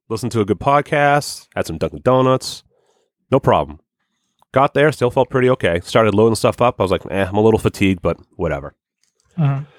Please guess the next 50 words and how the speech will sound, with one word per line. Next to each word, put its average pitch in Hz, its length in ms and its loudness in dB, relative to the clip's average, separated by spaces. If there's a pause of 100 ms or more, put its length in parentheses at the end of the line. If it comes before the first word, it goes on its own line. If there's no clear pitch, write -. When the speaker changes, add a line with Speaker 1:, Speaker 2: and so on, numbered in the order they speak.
(1200)
Speaker 1:
Most 233 220 2
of 208 60 6
the 190 60 6
night, 151 220 4
fine. 92 320 0 (1120)
As 120 120 -2
the 139 40 4
night 147 160 4
started 139 200 2
to 117 60 -4
turn, 107 360 2 (120)
I - 80 -8
was 131 100 2
just 147 120 -2
hanging 104 240 2
out 95 60 2
in 80 40 -4
my 80 80 -4
car, 82 300 -2 (320)
<coughs> - 640 -2 (720)
waiting 104 180 2
for - 60 -6
the 92 80 0
wedding 90 200 4
to 82 60 0
be 85 80 4
over 82 180 4
so 95 120 -2
I 92 40 2
can 85 60 2
go 85 60 2
help 92 180 0
them 90 80 -4
unpa-, 87 400 0
uh, 80 200 0
pack 85 280 -2
up 85 160 0
and 82 140 2
then, 80 120 2
uh, 78 280 -2 (960)
then 87 100 -4
go 82 100 0
home. 85 340 -2 (440)
Just - 120 -4
started 110 220 -2
to, 101 40 2
like, 95 160 2
progressively 98 480 2
feel 90 260 0
worse. 82 400 -2